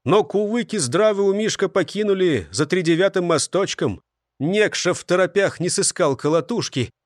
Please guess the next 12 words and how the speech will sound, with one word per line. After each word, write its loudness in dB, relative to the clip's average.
изготовился 2
как 2
следует -2
надать 0
кулаком. 0
Изнутри 0
долетел -4
голос. -4
Голос 0
Хшхерши. -4
Морянин 0
припевал, -2